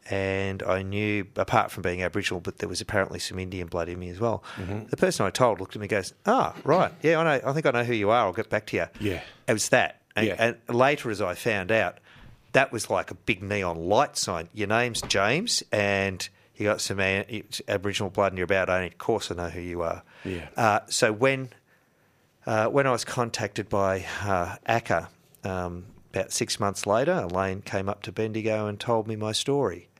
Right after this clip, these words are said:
Speaker 1: Uh, I was sitting in the student union of Bendigo College, and, uh, her and I sat down for, I don't know, it felt like three years, but it was <laughs> like, I don't know, two hours or something. And she took me through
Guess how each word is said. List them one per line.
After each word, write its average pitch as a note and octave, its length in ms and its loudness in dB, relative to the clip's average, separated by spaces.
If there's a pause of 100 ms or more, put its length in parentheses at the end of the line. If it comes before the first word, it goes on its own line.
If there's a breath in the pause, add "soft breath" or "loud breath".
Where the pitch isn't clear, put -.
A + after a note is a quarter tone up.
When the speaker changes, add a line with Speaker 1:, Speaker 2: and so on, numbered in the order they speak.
(260 soft breath)
Speaker 1:
Uh, G#2 240 -4
I - 40 -2
was G2 100 -2
sitting A#2 260 0
in G#2 80 -2
the G2 60 -4
student - 420 -2
union G#2 320 -2
of G2 100 -6
Bendigo G2+ 380 0
College, F2+ 640 -4
and, F2 380 -6 (880 loud breath)
uh, G2+ 160 -8
her A2 180 -2
and G#2 80 -2
I G2 100 0
sat - 260 -2
down G2+ 240 0
for, G2 220 -8 (200)
I E2 40 -4
don't E2 120 -10
know, F2+ 280 -4 (240)
it G2 140 -6
felt G#2 260 -2
like F#2 220 -2
three G2 400 -6
years, F#2 400 -8
but - 160 -6
it - 60 -6
was - 280 -4
<laughs> - 40 -2
like, F#2 160 -2
I E2 60 -2
don't D2 120 -10
know, D#2 160 -12 (220)
two F2 200 -2
hours F2+ 320 -2
or G#2+ 80 -6
something. D3+ 480 -4 (600 loud breath)
And G#2 340 -4
she A2+ 480 -2 (280)
took - 220 -8
me A2+ 120 -4
through A2 400 -2